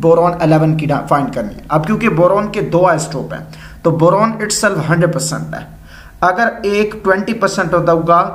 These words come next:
तो definitely दूसरा एटी परसेंट होगा। अगर boron ten को consider कर लें कि वो टेन है तो second वाला यकीनन हंड्रेड में से टेन को minus करें तो नाइंटी परसेंट। तो यहाँ पे हम let करेंगे कि relative abundance boron ten की X है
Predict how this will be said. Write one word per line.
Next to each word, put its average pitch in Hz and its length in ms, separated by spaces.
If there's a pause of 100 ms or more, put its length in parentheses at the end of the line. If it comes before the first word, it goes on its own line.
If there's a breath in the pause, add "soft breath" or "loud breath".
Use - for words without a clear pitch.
(100)
तो 165 80
definitely 170 500
दूसरा 160 260 (100)
एटी 165 200
परसेंट 120 380
होगा। 65 240 (420)
अगर 196 260
boron 185 460
ten 208 200
को 202 140
consider 185 460
कर 175 180
लें 165 360
कि 196 80
वो 208 140
टेन 240 200
है 151 180 (540 loud breath)
तो 175 80
second 214 500
वाला 185 220 (140)
यकीनन 180 400
हंड्रेड 175 320
में 180 60
से 175 160
टेन 190 260
को 185 100
minus 165 380
करें 170 220
तो 170 100
नाइंटी 165 340
परसेंट। - 420
तो 165 60
यहाँ 175 200
पे 190 140
हम 196 180
let - 260
करेंगे 147 380 (600 loud breath)
कि 175 100
relative 220 540
abundance 175 560 (200)
boron 185 400 (120)
ten 190 240
की 185 140 (180)
X 170 340
है 139 120